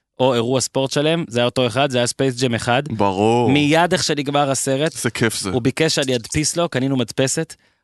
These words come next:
Speaker 1: הוא ביקש שאני אדפיס לו תמונות של מייקל
Speaker 2: איזה
Speaker 1: ג'ורדן,
Speaker 2: חמוד.
Speaker 1: אני התלהבתי, הוא לבש חולצה של עשרים ושלוש שהוא מצא בארון, הלך אוטומטית, לבש אותה,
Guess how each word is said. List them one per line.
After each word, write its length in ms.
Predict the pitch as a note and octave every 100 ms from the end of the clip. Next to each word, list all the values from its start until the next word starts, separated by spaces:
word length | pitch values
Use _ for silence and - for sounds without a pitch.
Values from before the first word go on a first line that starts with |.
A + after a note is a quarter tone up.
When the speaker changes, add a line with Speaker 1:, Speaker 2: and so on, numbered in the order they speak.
| -
Speaker 1:
הוא 100 | A#2
ביקש 240 | A#2+ C3+
שאני 160 | C3+ A#2+
אדפיס 360 | - C#3 B2+
לו 60 | C3
תמונות 380 | B2 A#2+ B2+ -
של 120 | A2+
מייקל 260 | A#2+ A#2+
Speaker 2:
איזה 120 | A2+ G2
Speaker 1:
ג'ורדן, 320 | A2+ G#2 C#3+
Speaker 2:
חמוד. 220 | G2 G2+
Speaker 1:
אני 180 | B2 B2+
התלהבתי, 640 | A#2+ B2 A2+ A2+ A2+ D3+ - _
הוא 120 | B2
לבש 280 | A#2+ C3+ C#3
חולצה 380 | C#3 B2 C#3+
של 140 | B2+ A#2
עשרים 240 | G#2+ C3+
ושלוש 320 | A#2+ B2+ C3
שהוא 120 | - A#2
מצא 200 | - C3
בארון, 320 | A#2+ A#2 B2
הלך 160 | C3+ -
אוטומטית, 520 | - C3+ D#3 D3 B2
לבש 280 | C3 C#3 C#3
אותה, 180 | C3